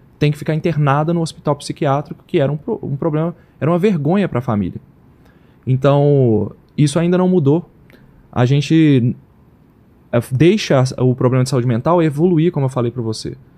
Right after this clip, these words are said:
de ansiedade, né, por exemplo. A ansiedade a pessoa tem, acha que tá tudo bem, ela vai desenvolvendo, chega um ponto que o corpo dela começa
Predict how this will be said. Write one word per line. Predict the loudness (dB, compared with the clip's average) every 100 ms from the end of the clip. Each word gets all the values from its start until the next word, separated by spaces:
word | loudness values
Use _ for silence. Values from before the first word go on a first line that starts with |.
| -20 -14
de | -6 0 0
ansiedade, | 0 -2 -2 -2 -2 -4
né, | -4
por | -2
exemplo. | -4 -4 -10 -14 -20 -20 -20 -20 _ -4
A |
ansiedade | -2 2 2 2 2
a |
pessoa | -2 0 -2
tem, | 0 -2 -2 -6 -4
acha | -4 -4
que | -6
tá |
tudo | -4 -2
bem, | 0 0 -2 -10 _ _ _ _ -20 _ -6
ela | 0 0
vai | 2 0
desenvolvendo, | 0 -2 0 0 0 -2 -2 -6
chega | -2 0 2
um | 0
ponto | 0 -2 -2
que | -4
o |
corpo | -2 0 0 0
dela | 0 0
começa | -2 -4 -4 -6